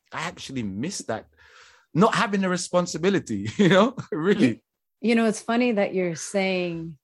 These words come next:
Speaker 2: trying not to go crazy being locked in an apartment, and yet I think you did a whole month being locked in a bathroom, making all your videos in a bathroom.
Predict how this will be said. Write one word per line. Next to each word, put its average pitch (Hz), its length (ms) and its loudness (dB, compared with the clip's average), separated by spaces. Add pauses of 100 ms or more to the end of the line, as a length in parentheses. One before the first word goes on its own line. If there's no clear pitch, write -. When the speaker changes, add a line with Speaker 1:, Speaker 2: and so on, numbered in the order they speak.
(480)
Speaker 2:
trying 208 320 2
not 214 240 0
to 247 100 -4
go 208 200 0
crazy 190 640 -4
being 151 400 -2
locked 147 340 -6
in 170 100 -2
an 160 140 -2
apartment, 151 680 -8
and 151 260 -6
yet 170 360 -2 (760)
I 170 100 -6
think 185 260 -4
you 185 80 -2
did 156 180 -2
a 143 80 -4
whole 208 460 -4
month 185 440 -4 (100)
being 147 320 -6
locked 147 320 -6
in 131 100 -8
a 131 40 -10
bathroom, 151 760 -6 (260)
making 165 340 -4
all 160 140 -2
your 131 140 -10
videos 156 420 -2
in 202 80 6
a 185 60 4
bathroom. 151 640 -6